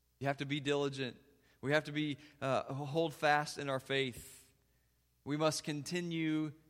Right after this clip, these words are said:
to move toward completeness. We cannot do that on our own. We must follow and pursue hard after Jesus. And church, I'm convinced, man, the way this world is headed,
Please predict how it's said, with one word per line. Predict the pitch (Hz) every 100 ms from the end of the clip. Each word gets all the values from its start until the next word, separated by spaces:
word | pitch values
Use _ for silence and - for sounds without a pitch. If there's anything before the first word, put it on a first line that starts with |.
| -
to | 139
move | 143 147 147 143 -
toward | 143 131 147 160 151 135 135 127 - - _ _ _ _ _
completeness. | 139 127 117 104 101 92 - - - _ _ _ _ _ _ _ _ _
We | 107 110
cannot | - 156 156 151
do | 139
that | 139 139
on | 135
our | 139 -
own. | 107 98 98 101 _ _ _ _ _ _ _ _ _ _ _ -
We |
must | 131 123 110
follow | - - 135 143 143 143 143 139 - - _ _
and | 117 113 110 104 - _
pursue | - 127 - - 175 175 175 170 151 - -
hard | 147 143 135 127 113 107 - _ _ _ _ _ _
after | 107 117 -
Jesus. | 113 110 110 104 98 - - _ _ _ _ _ _ _
And | -
church, | 113 143 139
I'm | 143
convinced, | 139 131 120 131 120 - - -
man, | - 127 127
the | 113
way | 131 139
this | 139 120
world | 127 127 123
is | 104
headed, | 127 131